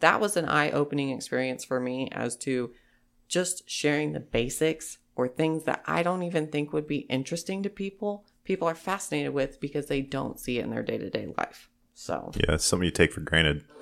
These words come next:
Speaker 2: like
Speaker 1: Absolutely.
Speaker 2: breathing oxygen. Yeah.
Speaker 1: Or, you know, people have no idea that their corn is in toothpaste. It's in, it's everywhere. It's in their fuel. They, they have no idea. And so just highlighting that and helping dispel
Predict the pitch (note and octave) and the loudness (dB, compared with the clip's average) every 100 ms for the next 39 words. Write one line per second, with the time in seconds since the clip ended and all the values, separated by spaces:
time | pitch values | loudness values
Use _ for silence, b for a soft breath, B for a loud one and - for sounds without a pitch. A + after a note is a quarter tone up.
0 | - - F2+ E2 D#2+ E2+ E2 D2+ D2+ - | -2 4 6 8 8 8 8 6 4 4
1 | D2 C#2 C#2+ - - B3 C4 A3+ A3 F#3+ | -2 -4 -6 -6 6 8 8 6 2 0
2 | F#3+ A3+ A#3 A3+ G#3+ F#3+ F#3 F#3+ F#3 G#3 | -2 -4 -2 -2 -2 -2 -2 -4 -4 -4
3 | G3+ E3+ E3 D#3 - F3 F3 E3+ E3 E3 | -2 -2 0 -2 0 0 0 0 -2 -2
4 | E3 D#3+ G3 - D3 C#3 - C#3 C#3 - | -2 -2 -4 0 0 0 0 -2 -2 -4
5 | D#3+ D#3+ C#3+ - - D3 - F3 - D#3+ | -2 -2 -4 -6 -8 -8 -8 -12 -8 -8
6 | E3+ A3+ F#3 D3+ - - D3+ D#3 E3 - | -4 -2 0 0 0 0 2 2 0 -2
7 | F#3+ A#3+ D#3+ D3 D3 - b b - F3 | 0 2 4 2 0 -2 b b -10 -6
8 | E3+ E3+ F3 D3+ D#3+ E3+ - - - D#3 | -4 -2 -2 -2 0 0 -2 -8 -8 -6
9 | D3+ D3 C#3 C3+ - _ _ _ _ - | -2 0 0 -2 -10 _ _ _ _ -4
10 | F3+ - F3+ E3 D#3 E3+ C#3+ D3 D#3+ - | -4 2 4 6 6 4 2 0 0 0
11 | D3+ D3+ - D#3 D#3 D3+ D3 D3 - D3+ | -2 0 0 2 2 2 0 -2 0 2
12 | C#3+ C#3+ C3+ C3 | 4 2 -2 -8